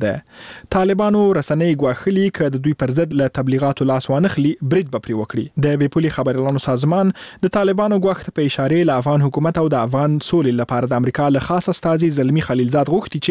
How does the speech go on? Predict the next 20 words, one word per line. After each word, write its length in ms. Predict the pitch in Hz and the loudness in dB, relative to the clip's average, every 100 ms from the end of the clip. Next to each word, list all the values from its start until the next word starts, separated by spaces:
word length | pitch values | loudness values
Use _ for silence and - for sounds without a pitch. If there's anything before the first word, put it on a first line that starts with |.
| 202 - - - - | 0 -2 -16 -10 -2
د 60 | 180 | -2
خبریالانو 560 | - 196 185 175 185 185 | 0 0 2 2 2 2
د 80 | 170 | 0
خوندیتوب 460 | 147 135 131 185 143 | 0 0 0 0 0
لپاره 320 | 127 127 135 135 | 0 -2 -2 0
هره 200 | 208 156 120 117 | 0 2 0 0
لازمه 340 | 120 170 123 - | 2 2 0 0
چاره 240 | 117 123 135 151 | 0 0 0 -2
وکاروي. 500 | - 117 117 117 117 - - - - - 180 | -2 -2 0 0 -2 -6 -16 -20 -8 0 2
د 140 | 190 | 2
بي 80 | 190 | 0
پولي 180 | 208 202 - | 0 0 0
خبریالانو 500 | 180 165 160 165 156 | -2 0 0 0 -2
د 100 | - | -2
سازمان 400 | 139 139 147 151 | -2 0 0 0
د 80 | 139 | 0
افغانستان 360 | 139 143 175 147 | -2 0 0 0
د 60 | - | 0
څانګې 540 | 147 139 135 156 143 | 0 2 0 0 0
د 180 | 143 | 2